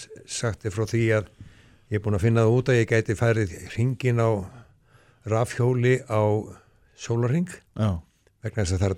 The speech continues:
Speaker 1: það er útskiptanlegar rafhlöður. En þá myndi ég skipta út á fimmtán stöðum á leiðinni og væri þá fylgdarbíll, því það er ekki komnar neinar skiptistöðvar á Íslandi eins og til dæmis í, á Taívan. Þar eru
Speaker 2: Mm.
Speaker 1: komnar,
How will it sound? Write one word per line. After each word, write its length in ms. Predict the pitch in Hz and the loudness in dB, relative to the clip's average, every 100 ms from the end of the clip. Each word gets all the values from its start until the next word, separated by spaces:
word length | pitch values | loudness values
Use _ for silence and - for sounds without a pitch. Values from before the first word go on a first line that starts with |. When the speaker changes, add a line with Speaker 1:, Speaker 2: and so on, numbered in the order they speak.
| 98 - | -4 -6
Speaker 1:
það 80 | - | -4
er 120 | 90 | -2
útskiptanlegar 840 | 101 120 - 123 139 131 139 127 - | -2 -2 -2 -2 0 0 0 -2 -2
rafhlöður. 500 | 127 - 131 143 165 - - - _ - _ _ _ - | -4 -2 -2 -2 -4 -12 -20 -20 _ -20 _ _ _ -8
En 80 | 98 | 0
þá 80 | 135 | 2
myndi 300 | 131 123 120 | 4 2 2
ég 80 | 110 | 0
skipta 400 | - 160 - 131 | 0 -2 -2 0
út 220 | 135 151 | 0 2
á 80 | 147 | 2
fimmtán 460 | 127 160 123 131 123 | 2 2 0 0 0
stöðum 380 | - 160 123 120 | 2 4 4 2
á 20 | |
leiðinni 420 | 143 156 107 101 107 | 2 2 2 2 2
og 260 | 104 110 113 | 0 -2 0
væri 160 | 113 98 | 0 0
þá 300 | 107 107 - _ - _ | -2 -4 -12 _ -20 _
fylgdarbíll, 520 | 127 135 123 110 120 117 | 0 2 0 2 0 2
því 140 | 101 107 | 2 2
það 200 | 101 113 | 2 2
er 80 | 131 | 2
ekki 160 | 101 107 | 0 0
komnar 300 | 110 117 107 | 0 0 0
neinar 240 | 101 98 | 0 -2
skiptistöðvar 560 | - 127 95 - 101 95 | 0 -2 0 -2 0 0
á 60 | 131 | 0
Íslandi 380 | - 104 98 95 | 0 0 0 -2
eins 160 | 92 101 | -2 -4
og 120 | 87 | -4
til 140 | 95 | -4
dæmis 420 | 92 95 90 87 95 | -2 -2 0 -2 -2
í, 220 | 87 90 | -4 -4
á 120 | - 87 | -10 -10
Taívan. 500 | 104 90 120 143 82 | -4 -4 -2 -4 -2
Þar 160 | 101 | 2
eru 120 | 117 98 | 2 2
Speaker 2:
Mm. 40 | |
Speaker 1:
komnar, 280 | 90 90 | -2 -6